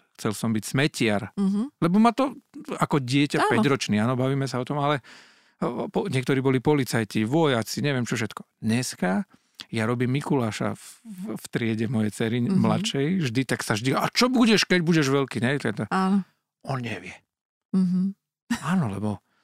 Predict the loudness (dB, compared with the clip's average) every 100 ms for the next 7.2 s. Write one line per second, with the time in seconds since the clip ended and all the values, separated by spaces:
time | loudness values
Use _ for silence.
0 | _ _ -16 -8 -4 -2 0 0 0 0
1 | -2 -4 _ -20 -18 -8 -2 0 0 -2
2 | 0 0 2 0 0 0 -2 -2 -2 -4
3 | -10 _ _ _ _ _ _ -4 -2 0
4 | 2 2 2 2 0 -2 0 0 2 0
5 | -4 -10 _ _ _ 0 2 2 0 -8
6 | -12 _ _ _ -4 -2 0 0 0 0
7 | 0